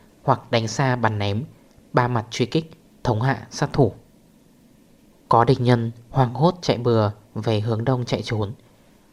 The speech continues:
Lúc này, lương đội đã đi tới phụ cận doanh địa. Mắt thấy địch nhân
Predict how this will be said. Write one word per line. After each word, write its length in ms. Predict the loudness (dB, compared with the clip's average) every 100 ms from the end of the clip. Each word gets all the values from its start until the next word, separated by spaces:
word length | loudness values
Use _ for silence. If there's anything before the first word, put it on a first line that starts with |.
| _
Lúc 160 | 0 0
này, 300 | 0 0 -4 -10 -20 _
lương 260 | 2 4 6
đội 200 | 4 4 0
đã 240 | 2 2
đi 180 | 2 -2
tới 300 | 0 0 0
phụ 200 | 2 2
cận 200 | 2 -4
doanh 200 | -4 -2
địa. 160 | -2 -2 -8 -20 -20 -20 -20 -8
Mắt 120 | -4 -2
thấy 160 | 0
địch 160 | 0 0
nhân 260 | 0 -2